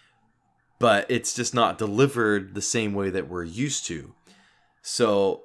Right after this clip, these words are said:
if that's the case, is it still a good book? In my head, I say no. <laughs> Because it still lacks a lot of storytelling. I mean, a good story is gonna hold your attention. This isn't a good story at all.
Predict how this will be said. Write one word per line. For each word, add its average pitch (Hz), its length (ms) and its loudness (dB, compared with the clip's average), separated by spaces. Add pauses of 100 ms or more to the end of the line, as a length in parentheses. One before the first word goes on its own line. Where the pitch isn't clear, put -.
if 85 260 -6
that's 107 360 2
the 104 120 -4
case, 90 600 -6
is 110 220 -2
it - 120 -2
still 120 340 -2
a 117 60 2
good 110 240 0
book? 123 320 -2 (1040)
In 110 140 -4
my 123 240 4
head, 110 420 0 (320)
I 98 120 0
say 92 280 -4
no. - 360 -2 (260)
<laughs> - 340 -10
Because 165 760 4
it 139 100 -8
still 151 280 4
lacks 131 300 4
a 120 60 0
lot 113 240 2
of 98 80 -6
storytelling. 98 800 -4 (520)
I 110 80 -4
mean, 117 280 0
a 110 80 -4
good 135 220 2
story 120 220 2
is 101 80 -2
gonna 104 200 -2
hold 101 240 -2
your 90 100 -4
attention. 82 560 -8 (840)
This 135 220 2
isn't 120 220 -2
a - 20 -2
good 101 220 -2
story 98 340 -2
at 78 60 -6
all. 98 340 0